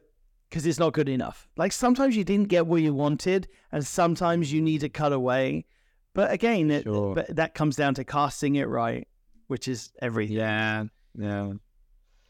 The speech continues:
Speaker 2: And I want to, I wanted to jump into, um, the score, 'cause, like, the score in, um, Souls of Totality is, it's really simple, but it builds that, like, the tension up, um, so, so well. Uh, and there's a one point where she says,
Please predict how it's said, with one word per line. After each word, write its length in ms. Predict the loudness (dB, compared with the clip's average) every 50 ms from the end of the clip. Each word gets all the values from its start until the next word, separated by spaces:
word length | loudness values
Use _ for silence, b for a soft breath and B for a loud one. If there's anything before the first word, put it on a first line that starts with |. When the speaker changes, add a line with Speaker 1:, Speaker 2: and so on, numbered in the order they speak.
| _ _ _ _
Speaker 2:
And 260 | 0 2 2 2 0 0
I 80 | 0 0
want 180 | 2 0 0 -2
to, 120 | -2 0
I 40 | 2 2
wanted 240 | 2 0 -2 -6
to 40 | -6
jump 320 | 0 2 2 2 2 0 -2
into, 500 | -2 -4 -4 -4 -2 -2 -2 0 0 -2
um, 640 | -2 -2 -2 -2 -4 -4 -4 -4 -4 -4 -6 -6 -6
the 100 | -6 -6 -6
score, 500 | -6 -10 -6 -4 -2 0 2 0 0 0
'cause, 200 | -2 -4 0 2
like, 240 | 2 2 2 0 -4
the 80 | -6
score 480 | -8 -8 -6 -2 0 2 2 2 2 2
in, 280 | 2 0 0 0 -2 -2
um, 340 | -2 0 0 0 0 -2 -4
Souls 360 | -4 -2 0 0 0 0 -2
of 40 | -6
Totality 800 | -8 -8 -6 -2 0 0 0 0 -2 -2 -2 -2 -2 -2 -2
is, 140 | -4 -6 -10 _ _ _ -20 -20 _ _
it's 100 | -12 -2
really 280 | 0 2 4 4 2 0
simple, 440 | 0 -2 0 0 0 0 -2 -2
but 120 | -2 0 0
it 180 | 0 -2 -2 -2
builds 320 | 0 0 0 0 -2 -2 -2
that, 300 | 0 0 0 -2 -2 -2
like, 320 | -2 0 0 0 -4 -8 -6
the 100 | -6 -6
tension 560 | -6 -6 -4 -2 0 0 0 -2 -2 -2 -2
up, 220 | -2 -2 -4 -6 -10 _ _ _ _
um, 420 | -4 -2 -2 0 0 -2 -2 -4 -4
so, 320 | -6 -4 0 0 0 0
so 260 | 0 -2 -2 0 0
well. 440 | 0 0 2 2 0 0 -2 -4 -8 _ _ _ _ _ _ _
Uh, 220 | -4 -2 -2 -2 -2
and 120 | -2 0 0
there's 140 | 0 0 0
a 60 | -2
one 260 | 0 2 2 2 2
point 220 | 0 -2 -2 0
where 200 | 0 0 -2 -2
she 140 | -4 -8 -10
says, 460 | -6 -2 -2 0 0 -2 -4 -6 -14